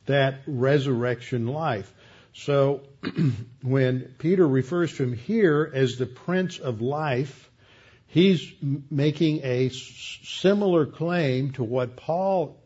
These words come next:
does in Colossians one eighteen, the beginning, the firstborn of the dead. He is the one who is the, uh, cause of this new life, the leader, the pioneer of this new life, this new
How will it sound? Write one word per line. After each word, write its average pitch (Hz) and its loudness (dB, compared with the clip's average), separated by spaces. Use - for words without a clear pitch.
does 117 -2
in 135 -2
Colossians 131 -4
one 135 -4
eighteen, 127 -4
the 127 0
beginning, 131 0
the 135 4
firstborn 135 -2
of 131 -6
the 151 -2
dead. 143 2
He 131 0
is 135 0
the 143 0
one 120 -2
who 120 0
is 123 -4
the, 123 0
uh, 113 -4
cause 131 0
of 123 -2
this 123 -2
new 139 0
life, 147 -4
the 127 -4
leader, 135 0
the 113 -6
pioneer 123 -2
of 123 -6
this 113 -6
new 131 -2
life, 113 -4
this 117 -10
new 123 -4